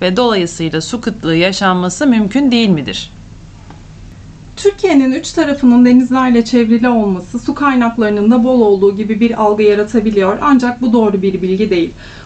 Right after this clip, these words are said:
Speaker 2: Burada öncelikle tatlı su, tuzlu su ayrımını ortaya koymakta fayda var. Biz dünyanın yaklaşık dörtte üçünün sularla kaplı olduğunu biliyoruz. Ancak tatlı su kaynakları yeryüzündeki toplam su hacminin yaklaşık yüzde iki nokta beşi.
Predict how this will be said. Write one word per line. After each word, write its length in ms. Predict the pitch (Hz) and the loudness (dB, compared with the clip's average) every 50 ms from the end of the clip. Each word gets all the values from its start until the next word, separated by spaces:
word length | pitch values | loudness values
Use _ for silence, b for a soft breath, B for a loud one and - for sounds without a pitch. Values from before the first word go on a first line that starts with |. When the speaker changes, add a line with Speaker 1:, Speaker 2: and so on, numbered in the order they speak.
| B B | B B
Speaker 2:
Burada 540 | 262 330 339 349 302 220 214 202 220 254 - | 0 2 2 2 0 0 -2 -2 -2 -4 -2
öncelikle 720 | - 247 262 254 247 254 262 254 285 - - 220 196 202 - | 0 2 4 4 4 4 0 -4 -6 -6 -4 -2 -2 -2 -2
tatlı 340 | - 240 233 233 - 285 277 | -2 -2 -2 -2 -4 -8 -8
su, 300 | - - - 190 208 214 - - | -4 -2 -2 -2 -2 -4 -2 -2
tuzlu 240 | 233 220 220 262 | 0 0 0 -2
su 180 | 247 - 220 226 | -2 -4 -4 -4
ayrımını 440 | 220 214 208 208 208 208 208 214 214 | -4 -4 -4 -4 -4 -4 -4 -2 0
ortaya 380 | 220 240 226 - 247 196 190 | 0 -2 -2 0 -2 -2 0
koymakta 520 | - 247 233 220 202 185 185 - - 233 226 | 0 0 0 0 0 -2 -4 -4 -6 -6 -6
fayda 420 | - 220 190 185 175 175 175 170 | -4 -4 -4 -4 -4 -6 -8 -8
var. 140 | 165 170 175 - B B B B B B B B - | -8 -8 -10 -12 B B B B B B B B -2
Biz 260 | 262 294 330 330 330 294 | 2 2 2 0 0 0
dünyanın 640 | 269 294 311 311 311 311 311 302 294 294 320 320 277 | -2 0 0 0 -2 -2 -4 -6 -12 -10 -8 -6 -4
yaklaşık 600 | 262 262 262 - 254 262 - - 302 294 - - | -4 -6 -6 -6 -6 -6 -6 -6 -8 -8 -4 -2
dörtte 300 | 254 262 269 269 - 285 | -2 -2 -2 -2 -4 -6
üçünün 420 | 269 262 - - 247 226 254 285 285 | -6 -6 -2 0 2 2 4 2 0
sularla 440 | - 269 247 247 247 247 247 247 | 0 0 0 2 2 2 0 -2
kaplı 340 | 240 - 233 214 - - 208 | 0 -2 -2 -2 -2 0 0
olduğunu 440 | 202 190 190 185 196 208 233 254 233 | 0 0 2 0 2 2 2 4 4
biliyoruz. 500 | 233 214 220 220 196 175 170 185 208 220 - - | 2 2 2 2 2 2 0 -2 -6 -8 -6 -2
Ancak 520 | 254 254 262 262 240 208 185 202 - - | 0 2 2 2 2 0 -2 -4 -6 -2
tatlı 260 | - 226 220 - - - | -2 -2 -2 -4 -10 -10
su 160 | - - - | -10 -8 -4
kaynakları 720 | - 262 233 208 196 185 180 - 185 170 165 180 214 247 B B B B B B - | 0 0 0 0 -2 -4 -6 -4 -6 -4 -2 -2 -4 -4 B B B B B B -2
yeryüzündeki 760 | 233 233 254 277 277 254 220 226 214 196 180 175 - 233 220 | 0 0 0 0 0 -2 -2 -2 -2 -2 -2 -2 -4 -6 -2
toplam 460 | - 226 208 214 247 247 247 254 254 | -2 -2 -2 0 0 2 2 2 0
su 220 | - - 277 254 | 0 -2 -2 0
hacminin 500 | 247 233 208 190 190 185 180 190 226 247 | 0 0 0 -2 -4 -6 -4 0 2 2
yaklaşık 560 | 262 254 247 247 - 208 220 - 277 277 - 240 | 2 2 0 0 0 -2 -2 -2 -6 -6 -2 0
yüzde 320 | 254 247 226 226 233 - | 0 2 2 2 0 -2
iki 140 | - - 214 | -2 -2 -2
nokta 360 | 185 180 185 - - 233 196 | -2 -2 -4 -6 -6 -4 -2
beşi. 300 | 190 180 180 - - | -2 -4 -4 -6 -10